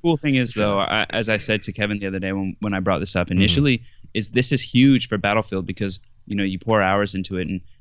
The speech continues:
Speaker 1: and the limiting factor is not the gameplay with, with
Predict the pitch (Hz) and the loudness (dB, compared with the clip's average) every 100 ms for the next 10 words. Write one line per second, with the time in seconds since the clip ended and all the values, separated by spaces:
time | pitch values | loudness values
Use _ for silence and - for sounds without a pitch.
0 | - 107 90 - - - 107 107 151 127 | -6 -6 -6 -12 -20 -4 0 2 4 2
1 | 107 - 98 104 - 95 95 101 104 101 | 0 0 -2 -2 -4 -6 -6 -4 -2 -4
2 | 104 95 95 95 95 107 107 101 95 - | -6 -6 -6 -6 -4 -2 -2 -2 -6 -12
3 | - - - 98 92 | -20 -14 -6 -6 -6